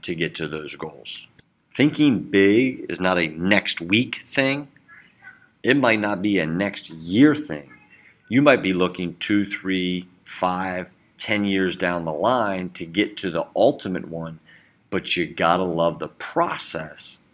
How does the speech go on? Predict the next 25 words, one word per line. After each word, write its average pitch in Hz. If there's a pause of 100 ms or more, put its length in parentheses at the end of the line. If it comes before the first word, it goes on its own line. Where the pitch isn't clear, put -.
every 101
single 98
day 101 (140)
to 101
achieve 87 (120)
that 82
very 82
large 76
goal. 78 (500)
But 90
here's 104
the 85
question 85
that 78
you 78
must 76 (120)
ask 78
yourself. - (1000)
Are 90
you 123
willing 87 (760)
to 98
enjoy 90
the 92
anticipation, -